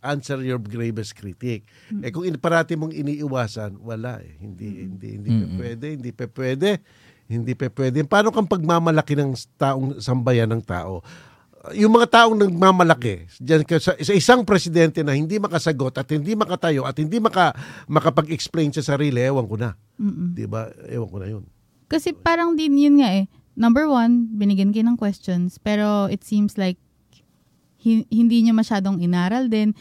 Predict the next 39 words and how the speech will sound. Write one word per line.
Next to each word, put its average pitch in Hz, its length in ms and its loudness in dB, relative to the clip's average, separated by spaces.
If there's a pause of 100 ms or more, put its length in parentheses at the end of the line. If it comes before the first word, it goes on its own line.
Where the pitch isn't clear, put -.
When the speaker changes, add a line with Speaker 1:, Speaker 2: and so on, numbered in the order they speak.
(120)
Speaker 2:
Hindi 294 240 0
niya - 20 -4
prepare 233 480 -2
si 202 200 -8
<laughs> - 20 -20
President, 196 640 2
di 190 160 -4
ba? 175 180 -2
Speaker 1:
Correct. 101 460 -8
Speaker 2:
Kasi, 359 260 0 (300)
ano 294 240 4
eh, 311 100 4
parang 269 680 2
kung 285 240 4
ako 294 240 0
po 269 100 -2
ah, 180 320 -2
kung 226 220 -2
ako 220 240 -2
P 190 160 -2
R 196 100 -2
person 190 460 0
niya, 196 260 0
di 175 140 -2
ba? 165 320 -2 (380)
Kung 262 180 0
feeling 277 400 2
ko, 269 160 2
hindi, 240 240 2
hindi 262 320 2
naman 285 240 4
kasi 285 160 -4
talaga 277 340 -6
totoo 262 300 -6
yan, 302 220 0
sagutin 277 420 -2
na 285 80 0
natin. 277 480 -2
So, 247 300 -4